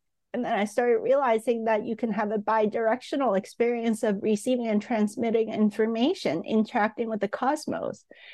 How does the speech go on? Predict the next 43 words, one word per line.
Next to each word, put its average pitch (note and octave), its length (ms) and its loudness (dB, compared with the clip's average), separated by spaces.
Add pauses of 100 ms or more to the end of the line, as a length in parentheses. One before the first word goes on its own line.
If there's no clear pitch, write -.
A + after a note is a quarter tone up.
And B3+ 100 2
I - 20 4
was G#3+ 180 -2
just D#4 400 4
working C4 340 2
with A#3+ 160 0
the A3 80 2
crown, G#3 500 0
and G3+ 300 2 (280)
gradually C4+ 680 4
I G3 80 6
started B3 680 2
getting A#3 280 2
more - 320 -2
dexterous, G#3 720 -2
the B3 100 4
way B3 380 2
that, A#3+ 240 2
you C4 60 -6
know, C4 120 2
some E4+ 180 0
people F4 220 2
say, D#4+ 160 2
"Well, D4 180 4
what, D#4+ 260 4
what F4+ 120 2
do G4+ 60 6
you A4 180 6
do E4 220 4
with G#4 120 2
your C#4+ 140 4
crown G3+ 360 0
chakra?" - 540 -2 (680)
It's - 80 -10
like, C4 160 2
"Well, F4+ 340 4 (320)
what F4 160 4
do G#4 60 8
you G#4 120 8
do F#4+ 120 8
with G4 120 4
your E4 120 2
hands?" D#4+ 680 0